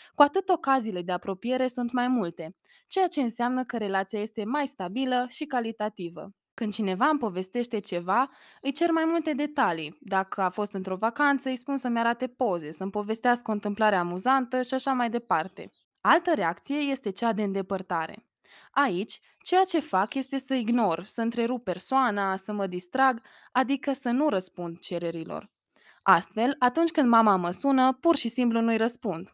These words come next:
O altă reacție este cea de împotrivire, unde persoana este ostilă, disprețuitoare, sarcastică, critică și contradictorie.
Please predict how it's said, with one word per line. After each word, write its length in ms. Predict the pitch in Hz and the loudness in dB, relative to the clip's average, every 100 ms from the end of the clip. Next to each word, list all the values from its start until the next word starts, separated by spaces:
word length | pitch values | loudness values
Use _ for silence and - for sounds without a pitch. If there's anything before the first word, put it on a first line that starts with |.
| _ | _
O 140 | - 202 | 4 10
altă 300 | 302 330 220 | 10 10 2
reacție 400 | 175 170 - 294 | 4 0 0 0
este 300 | 269 240 214 | 0 0 -2
cea 200 | - 240 | 2 2
de 100 | 233 | 4
împotrivire, 760 | 220 220 - 226 190 175 160 - - _ | 2 0 0 0 2 0 -2 -8 -20 _
unde 220 | 311 277 | 4 4
persoana 480 | - 240 - 247 240 | 4 -2 2 2 2
este 320 | 226 214 - | 0 -2 -2
ostilă, 640 | 170 175 - 240 220 208 202 | -2 -4 -6 -2 2 2 2
disprețuitoare, 1000 | 190 202 196 185 190 170 - 226 214 190 | -4 -8 -6 -4 -4 -6 2 4 4 0
sarcastică, 840 | 185 170 - 220 214 - 196 185 | -6 -10 -4 0 0 -2 -8 -6
critică 580 | 180 - 240 233 - 214 | -6 -6 -6 -8 -6 -6
și 160 | 214 247 | -4 0
contradictorie. 1000 | 240 226 214 196 202 - 165 170 - | 0 2 0 0 -4 -2 -2 -2 -12